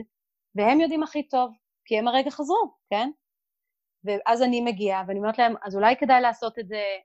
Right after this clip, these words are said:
"לא, לא, לא, לא, לא", כאילו. אז אני זוכרת שזה היה איזשהו סוג של אתגר של מי את שתבואי ותגידי לנו, שוב, זה לא נעשה בצורה כזאת לא,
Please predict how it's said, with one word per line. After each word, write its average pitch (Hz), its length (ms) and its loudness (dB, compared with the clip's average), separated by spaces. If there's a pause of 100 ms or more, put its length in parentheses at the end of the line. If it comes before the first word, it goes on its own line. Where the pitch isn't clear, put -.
(640)
"לא, 214 200 -2
לא, 339 240 2
לא, 320 160 0
לא, 311 140 -2
לא", 269 140 -2 (280)
כאילו. 202 380 -12 (680)
אז 190 60 -16
אני 202 80 -10
זוכרת 294 260 2
שזה 233 500 0
היה 254 140 6
איזשהו 220 220 -2
סוג 220 200 -8
של 220 200 -2
אתגר 214 300 -2
של 202 280 -8 (100)
מי 233 300 -4
את 226 180 -2
שתבואי 214 460 -8
ותגידי 196 340 -4
לנו, 190 240 -2
שוב, 269 220 0
זה 220 120 0
לא 262 120 2
נעשה 262 300 0
בצורה 196 400 -2
כזאת 202 280 -4
לא, 190 300 0